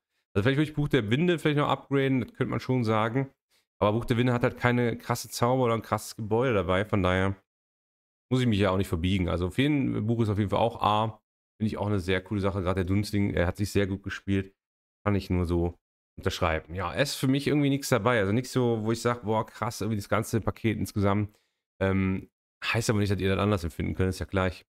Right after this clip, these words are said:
bin ja einfach nur ein Dulli. Aber, ähm, da fehlt mir irgendwie so, so ein Paket, wo du wirklich hier, wie hier eine super Einheit, ein super Gebäude und eine super Einheit Verzauberung oder Transformation hast.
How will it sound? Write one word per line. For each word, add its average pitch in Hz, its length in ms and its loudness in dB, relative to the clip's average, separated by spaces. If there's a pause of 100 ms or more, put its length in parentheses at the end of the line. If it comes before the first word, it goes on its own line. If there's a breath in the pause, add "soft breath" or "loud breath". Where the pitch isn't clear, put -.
bin 92 100 -2
ja 90 120 2
einfach 92 440 -4
nur 95 80 2
ein 87 100 0
Dulli. 104 420 0 (920)
Aber, 101 360 2
ähm, 98 420 2 (440 loud breath)
da 101 80 -2
fehlt 160 200 2
mir 165 80 2
irgendwie 143 220 2
so, 127 320 0
so 113 100 -2
ein 101 80 -4
Paket, 113 320 -2
wo 110 60 0
du 107 80 2
wirklich 107 180 -4
hier, 110 140 2
wie 101 120 2
hier 127 160 2
eine 110 140 0
super 113 300 0
Einheit, 151 360 2
ein 107 120 -2
super 110 240 0
Gebäude 107 540 2 (300 loud breath)
und 120 120 2
eine 117 100 0
super 104 360 -4
Einheit 92 240 0
Verzauberung 87 520 0
oder 82 120 0
Transformation 87 600 0
hast. - 200 -4